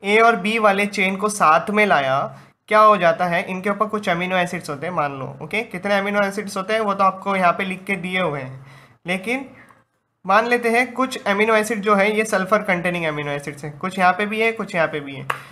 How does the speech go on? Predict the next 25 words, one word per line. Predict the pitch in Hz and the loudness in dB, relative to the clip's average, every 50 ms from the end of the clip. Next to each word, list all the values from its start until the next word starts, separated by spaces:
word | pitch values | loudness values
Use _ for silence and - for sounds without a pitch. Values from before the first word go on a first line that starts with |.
| - _ - | -20 _ -6
जैसे | 165 185 196 202 202 240 254 | -2 0 0 2 2 0 0
ही | 240 247 254 | 0 0 -2
सल्फर, | 254 254 226 202 202 208 240 233 | 0 0 0 0 2 2 2 2
सल्फर | 233 240 220 214 220 226 233 233 | 2 0 -2 2 2 2 2 2
कंटेनिंग | 233 - 208 196 190 214 214 208 220 226 233 233 - 180 | 0 -4 -6 -4 -2 -2 -2 -2 -2 -4 -6 -6 -8 -6
अमीनो | 185 190 208 214 214 | -2 0 0 2 2
एसिड | 214 208 214 226 220 - | 2 2 0 -2 0 2
आमने | 170 175 175 185 196 208 | 2 2 2 0 -2 0
सामने | 208 202 196 202 196 | 0 0 0 2 2
आ | 190 185 | 2 2
जाते | 190 190 190 180 185 160 | 2 2 -2 -2 -2 -4
हैं, | 156 156 156 151 170 202 - - - - - 180 - | -4 -4 -6 -6 -8 -10 -12 -14 -20 -20 -20 -14 -8
उनके | - 190 208 202 247 240 | -6 -6 -2 -2 -2 -2
बीच | 196 214 220 208 208 | -2 -2 -4 -2 -2
में | 233 240 226 | 0 0 2
डाइसल्फाइड | 190 180 180 190 196 214 196 190 220 214 208 190 | 4 2 2 2 0 -2 -2 0 0 0 0 0
बॉन्ड | 170 175 175 180 175 | 2 2 2 2 2
फॉर्मेशन | - 170 160 165 165 - 185 160 | 0 0 0 -2 -6 -8 -6 -6
होने | 151 143 139 135 | -6 -8 -8 -8
लगता | 131 131 135 - - 151 | -10 -10 -10 -12 -14 -16
है। | 151 151 - | -16 -10 -2
क्या | 165 175 | 2 2
होने | 180 180 180 185 | 2 2 0 -2
लगता | 185 180 180 180 - 196 | -4 -4 -4 -4 -2 -4
है? | 226 262 - - - - | -4 -4 -6 -14 -20 -20